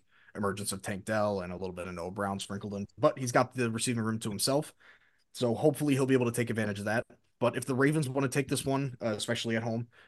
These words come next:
they're gonna have to, their pass rush is gonna have to get home. The Texans, their, their, uh,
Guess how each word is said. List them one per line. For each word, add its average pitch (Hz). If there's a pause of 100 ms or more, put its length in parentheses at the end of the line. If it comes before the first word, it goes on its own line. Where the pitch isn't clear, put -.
they're 113
gonna 120
have 110
to, 107 (400)
their 123
pass 117
rush 98
is 110
gonna 101
have 95
to 101
get 95
home. 90 (440)
The 113
Texans, 127
their, 107 (540)
their, 104
uh, 95